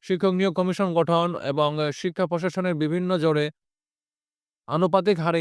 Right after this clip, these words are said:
এমপিওভুক্ত শিক্ষকদের পদায়ন, পদায়ন করা, ম্যানেজিং কমিটি বা গভর্নে-, আহ, বা গভর্নিং বডি প্রথা বিলুপ্ত করে সহকার-, সরকারি প-, শিক্ষা প্রতিষ্ঠানের ন্যায় পরিচালনা করা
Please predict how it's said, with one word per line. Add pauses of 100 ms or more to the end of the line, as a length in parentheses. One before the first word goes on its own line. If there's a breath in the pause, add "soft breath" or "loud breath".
এমপিওভুক্ত
শিক্ষকদের
পদায়ন, (380)
পদায়ন
করা,
ম্যানেজিং
কমিটি (500)
বা (120)
গভর্নে-,
আহ,
বা
গভর্নিং
বডি
প্রথা
বিলুপ্ত
করে
সহকার-,
সরকারি
প-,
শিক্ষা
প্রতিষ্ঠানের
ন্যায়
পরিচালনা
করা